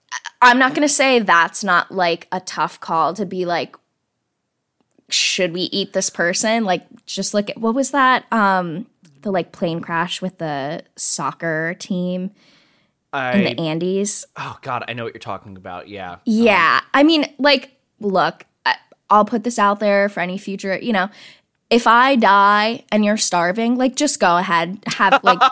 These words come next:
Speaker 2: <laughs>
Speaker 1: grab a leg, have a munch. Like, that's fine. I'm dead. Um, but it obviously seems like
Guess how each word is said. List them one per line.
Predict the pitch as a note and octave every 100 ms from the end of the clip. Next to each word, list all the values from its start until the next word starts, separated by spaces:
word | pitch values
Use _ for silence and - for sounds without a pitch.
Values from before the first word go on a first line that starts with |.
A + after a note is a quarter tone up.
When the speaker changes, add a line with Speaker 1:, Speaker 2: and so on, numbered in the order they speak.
| B3 B3
Speaker 2:
<laughs> | - - A#3
Speaker 1:
grab | - G3+ G3
a | F#3+
leg, | F#3 F3+
have | G3+ G3+
a | F#3+
munch. | F#3+ G3 G#3+ -
Like, | A3+ A3+
that's | A#3 A#3+ -
fine. | G3+ -
I'm | B3 B3
dead. | E3 E3+ A3 C#4 - - - _ _ -
Um, | B3+ B3 B3 B3+
but | A3+ G#3 A#3
it | G#3+ -
obviously | G#3+ G3 G3 - G3
seems | - F3 E3 E3
like | D#3+ C#3 -